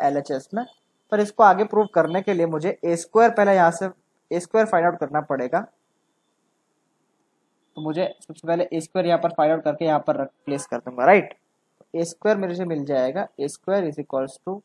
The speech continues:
यहाँ पर जैसे ए की value दे रखी है ना, इसको मैं मल्टीप्लाई करके ए स्क्वायर बनाऊंगा। और यहाँ पर रख दूंगा, ठीक है।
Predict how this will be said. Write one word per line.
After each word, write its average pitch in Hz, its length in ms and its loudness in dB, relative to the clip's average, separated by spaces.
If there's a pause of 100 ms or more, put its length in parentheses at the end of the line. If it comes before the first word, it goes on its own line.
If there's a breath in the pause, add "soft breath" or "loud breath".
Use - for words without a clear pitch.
(540)
यहाँ 165 200 0
पर 190 120 4
जैसे 185 400 0
ए 180 100 0
की 196 160 -4
value 185 260 0
दे 202 140 2
रखी 208 260 -4
है 302 80 0
ना, 160 120 -6 (3000)
इसको 170 240 -2
मैं 202 100 2
मल्टीप्लाई 190 380 0
करके 170 280 -2
ए 170 140 -2
स्क्वायर 202 260 0
बनाऊंगा। 147 480 0 (960)
और 160 60 0
यहाँ 156 120 4
पर 156 120 2
रख 131 120 -2
दूंगा, - 260 -16
ठीक 226 220 -2
है। 156 80 -2